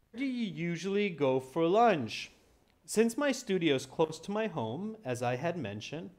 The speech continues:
most of the time I return home for my one-hour lunch break because my wife often prepares a healthy and delicious meal. Like yesterday, I had home-cooked cream of cauliflower soup and a tasty turkey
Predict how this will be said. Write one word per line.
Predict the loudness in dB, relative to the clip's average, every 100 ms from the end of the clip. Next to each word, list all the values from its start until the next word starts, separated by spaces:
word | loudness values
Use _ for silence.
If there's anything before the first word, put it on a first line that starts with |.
| _ -20 -20 -18 -8
most | 0 6 6 4 -2
of | -4
the | -6
time | -2 0 0 0
I | 0
return | 0 -2 -4 -2 -2 -2
home | -4 -4 -4
for | -4
my | 0 0
one-hour | 0 -2 0 0
lunch | 2 2 2 0
break | 0 -2 -10
because | -12 -8 -6
my | -2 0
wife | 2 2 0
often | 0 0 0 -6
prepares | -6 -8 -8 -8 -8
a | -14
healthy | -6 -2 -2 -2 -8 -8 _ _ _ _
and | -6 -4
delicious | 0 0 -2 -4 -8 -6
meal. | -2 0
Like | 0 0 0
yesterday, | -2 -2 -6 -2 -2 -6 _ _ -6
I |
had | -2 -2
home-cooked | -4 -6 -4 -6 -6 -8
cream | -10 -6
of | -6 -6
cauliflower | -4 -2 -4 -4 -2 -2
soup | -4 -6 -8 -8
and | -8 -6
a | -8
tasty | -6 -4 -4 -6 -10 -10
turkey | -6 -6 -6 -8 -10